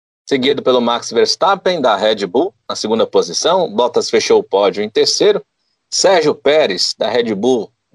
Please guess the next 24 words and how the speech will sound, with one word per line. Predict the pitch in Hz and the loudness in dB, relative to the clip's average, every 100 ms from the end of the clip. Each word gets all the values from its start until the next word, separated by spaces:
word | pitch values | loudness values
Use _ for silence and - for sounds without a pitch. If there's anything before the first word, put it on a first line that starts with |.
| _ | _
quarto | - 131 117 110 | -2 -2 -4 -6
lugar, | 98 143 185 180 _ _ _ _ _ | 0 2 2 0 _ _ _ _ _
seguido | - 104 139 151 | -6 -2 -2 0
pelo | 156 147 | 0 2
Lando | 123 175 196 | 2 2 0
Norris, | 117 120 165 143 101 | 0 0 0 0 -2
da | 107 | -2
McLaren. | 110 117 - 107 143 127 92 - _ - | -2 -6 -2 0 2 0 -2 -8 _ -4
Lando, | 113 123 | -2 0
mais | 123 117 | -2 0
uma | 120 | 0
vez, | 95 113 | 0 -4
mostrando | 117 104 - 113 | -2 -4 -2 -4
força. | - - 151 151 - - _ _ _ _ _ | -4 0 0 0 -6 -14 _ _ _ _ _
É | 95 | 0
o | 104 107 104 95 | 4 6 6 4
terceiro | - - - 208 147 | 2 0 2 2 2
top | - - - | -2 -6 -4
cinco | - 151 139 110 | -4 -4 -2 0
aí | 98 98 _ | 0 -2 _
do | - | -6
Lando | 90 110 120 92 | -2 -2 -2 -4
na | 90 | -4
temporada. | 120 - 90 95 127 135 | -4 0 2 2 0 -2